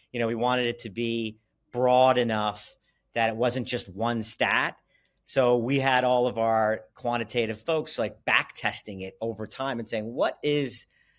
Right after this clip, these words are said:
and it's a good question you're asking, 'cause it's, the career bet now actually in our market is actually a smaller piece of what people are betting on.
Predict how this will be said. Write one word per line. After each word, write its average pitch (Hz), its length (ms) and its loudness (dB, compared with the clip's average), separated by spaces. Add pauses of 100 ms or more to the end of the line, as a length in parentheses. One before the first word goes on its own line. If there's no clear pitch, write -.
(120)
and 156 80 0
it's 165 80 -2
a 240 40 2
good - 120 2
question 170 340 4
you're 120 60 0
asking, 117 380 -2
'cause 110 120 -10
it's, - 240 -8 (220)
the - 80 -4
career 165 320 4
bet 147 260 4
now 120 260 0
actually 117 360 -2
in 113 80 -6
our 110 280 -2 (240)
market 143 440 4
is 104 100 -4
actually 110 280 -2
a 95 40 -8
smaller 120 480 2
piece 117 360 -8
of 95 100 -16
what 107 120 -6
people 107 300 -12
are 98 60 -6
betting 107 320 -8
on. 151 240 -10